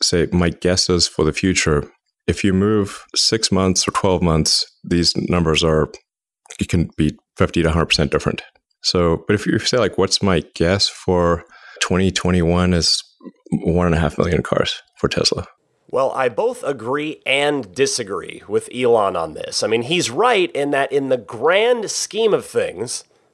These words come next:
Speaker 2: six months isn't a big deal. But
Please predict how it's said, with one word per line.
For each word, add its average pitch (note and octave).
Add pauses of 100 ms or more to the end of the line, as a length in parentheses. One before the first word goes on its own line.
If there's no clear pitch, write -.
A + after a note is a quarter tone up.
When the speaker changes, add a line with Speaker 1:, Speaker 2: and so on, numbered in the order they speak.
(100)
Speaker 2:
six -
months A#2+ (100)
isn't G#2
a C3
big D3+
deal. C#3
But A#2